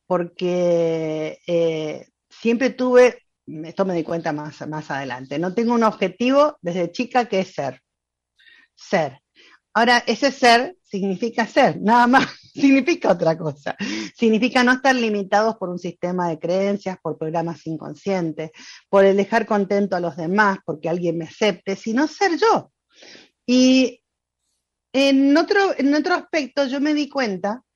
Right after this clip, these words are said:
durante todos estos años, que algo, había algo que primaba en mis elecciones de vida, que es mi misión de vida. Entonces, a esos deberías que el sistema de creencias me ponía,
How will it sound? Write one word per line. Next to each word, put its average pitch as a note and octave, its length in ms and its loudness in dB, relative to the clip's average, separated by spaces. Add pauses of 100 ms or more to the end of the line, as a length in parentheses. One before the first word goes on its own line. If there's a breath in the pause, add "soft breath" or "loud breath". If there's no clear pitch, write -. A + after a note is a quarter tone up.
(200)
durante F3+ 360 -4
todos C4 380 -2
estos B3 360 -6
años, G3+ 360 -4
que A3 100 0
algo, B3 460 2
había B3 280 2
algo B3+ 220 0
que G#3+ 140 -4
primaba G3+ 640 -2 (580)
en G#3+ 140 0
mis G#3 140 0
elecciones G#3 580 -2
de F3 120 -2
vida, D3 380 -6 (680 soft breath)
que G3+ 60 -4
es G#3 100 -4
mi A3+ 100 0
misión G#3 500 -4
de F#3 120 -2
vida. C3+ 380 -8 (1600 soft breath)
Entonces, D#4 420 2
a C#4+ 120 6
esos C#4 300 0
deberías B3+ 720 4
que F3 80 -8
el D3+ 80 -8
sistema A#3 520 0
de B3 100 -2
creencias A#3 540 -4
me A3 200 -4
ponía, A#3 500 -2